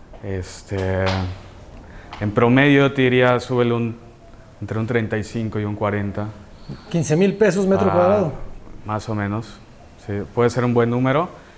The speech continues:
Speaker 1: Y ya depende si le quieres meter otro tipo de pisos, pisos más grandes,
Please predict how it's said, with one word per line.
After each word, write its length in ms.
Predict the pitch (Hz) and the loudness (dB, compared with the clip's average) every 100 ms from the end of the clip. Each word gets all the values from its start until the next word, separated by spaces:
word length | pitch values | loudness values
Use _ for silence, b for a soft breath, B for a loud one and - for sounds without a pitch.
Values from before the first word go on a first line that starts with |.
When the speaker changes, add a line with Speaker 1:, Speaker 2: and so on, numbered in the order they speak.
| B B B - - | B B B -20 -4
Speaker 1:
Y 140 | 135 | 2
ya 140 | 139 147 | 4 4
depende 420 | 139 135 135 127 | 4 2 4 0
si 140 | - | 0
le 120 | 110 | -4
quieres 280 | - 120 117 | -2 -2 0
meter 560 | 113 95 110 110 110 107 - - - - | -4 -2 0 2 0 -6 -12 -20 -20 -10
otro 320 | 110 107 107 | -8 -6 -6
tipo 260 | 110 95 107 | -6 -4 -4
de 80 | |
pisos, 600 | 101 127 123 - 117 - - | -2 -2 -2 0 -2 -4 -8
pisos 260 | 117 104 110 | -8 -6 -4
más 220 | 110 104 | -4 -2
grandes, 580 | 117 120 117 117 110 | -2 -2 0 -2 -2